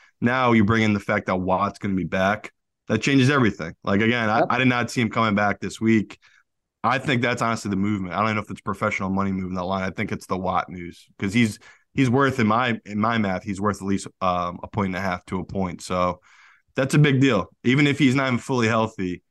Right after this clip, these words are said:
Speaker 1: he's that dominant of a player, and he means that much to that team. You can look at their record with him and without him. It's a big discrepancy. So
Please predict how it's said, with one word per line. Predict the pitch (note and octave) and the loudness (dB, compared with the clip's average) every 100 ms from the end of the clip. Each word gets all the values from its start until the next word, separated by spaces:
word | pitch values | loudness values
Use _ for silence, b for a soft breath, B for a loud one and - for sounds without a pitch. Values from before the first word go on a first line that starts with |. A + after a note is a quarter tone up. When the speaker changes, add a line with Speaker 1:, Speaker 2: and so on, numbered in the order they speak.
| _ _ _ _ | _ _ _ _
Speaker 1:
he's | - G#2+ G2+ | 2 2 4
that | A2 A2 F#2 | 2 2 2
dominant | G2 G2+ F#2+ - | 2 2 0 -4
of | F2 | -8
a | |
player, | - G2+ G2 F2 E2+ - | -4 0 2 0 -6 -4
and | G2+ | 2
he | |
means | A2+ A2 G2 | 4 4 2
that | G2 | 2
much | G2 F#2+ - | 0 -2 -2
to | |
that | F#2 F2 | -4 -4
team. | A2 F#2+ | -4 -2
You | F#2 | 0
can | A2+ | 2
look | A#2 A#2 | 2 2
at | A2 | 2
their | G#2+ | 4
record | G#2 G#2+ G2 F#2+ | 2 0 -4 -2
with | G2+ | -2
him | G#2 F#2+ | -2 -2
and | F#2 | -2
without | F#2+ F#2+ G2 | 0 0 0
him. | F#2 E2+ | -4 -10
It's | - G2 | -10 -6
a | |
big | F2+ G2 | -2 -2
discrepancy. | F#2+ - F#2+ - F#2 - E2+ | -4 -4 -4 -4 -8 -10 -8
So | F#2 F#2 | -4 -4